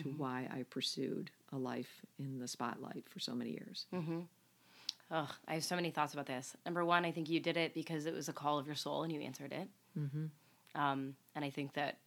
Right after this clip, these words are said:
Speaker 1: like, giving people permission to have those desires and dreams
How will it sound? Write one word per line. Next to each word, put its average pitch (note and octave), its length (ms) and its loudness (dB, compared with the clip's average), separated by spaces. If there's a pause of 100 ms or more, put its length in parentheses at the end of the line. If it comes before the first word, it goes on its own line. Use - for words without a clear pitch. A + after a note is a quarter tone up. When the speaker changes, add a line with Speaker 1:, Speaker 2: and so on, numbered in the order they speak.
Speaker 1:
like, C#3+ 200 -2
giving D#3 240 0
people D3 200 0
permission C#3+ 400 0
to C#3+ 80 2
have C3 280 4
those D3+ 460 2
desires D3+ 600 2
and D#3 160 -2
dreams D#3 360 0